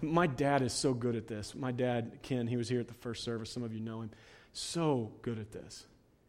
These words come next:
of being a guy who has splachna. You know, when I go down to Target, I try not to go to Walmart, but if I find myself at Walmart or Target or Kroger,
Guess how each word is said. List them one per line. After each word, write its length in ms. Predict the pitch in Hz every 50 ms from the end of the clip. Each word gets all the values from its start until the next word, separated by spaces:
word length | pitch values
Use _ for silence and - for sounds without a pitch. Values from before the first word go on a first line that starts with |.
| _ _ _ _ _ _ _
of 240 | - 127 120 104 -
being 320 | - 131 135 139 143 143 135
a 40 |
guy 240 | 117 117 123 120 120
who 80 | 120 117
has 200 | 117 113 110 -
splachna. 520 | - - 123 117 113 - - 107 104 110
You 80 | 117 135
know, 60 | 165
when 140 | 175 151 135
I 100 | 143 165
go 160 | 160 156 147
down 300 | 135 135 131 135 135 131
to 80 | 131 -
Target, 480 | - - - 127 123 123 120 120 120 -
I 60 | 117
try 200 | 104 - - 160
not 160 | 139 127 123 123
to 40 | 110
go 80 | 117
to 60 | 110
Walmart, 480 | 107 104 110 110 110 107 104 104 104 101
but 80 | 117 110
if 100 | - -
I 40 | 110
find 220 | - - 175 175
myself 300 | 151 131 117 147 127 110
at 60 | 123
Walmart 480 | 113 120 120 120 120 117 117 113 113 113 - - - - -
or 80 | 123
Target 460 | 117 - - 135 131 123 120 123 120 -
or 80 | 127 110
Kroger, 480 | - - 139 131 123 117 120 113 110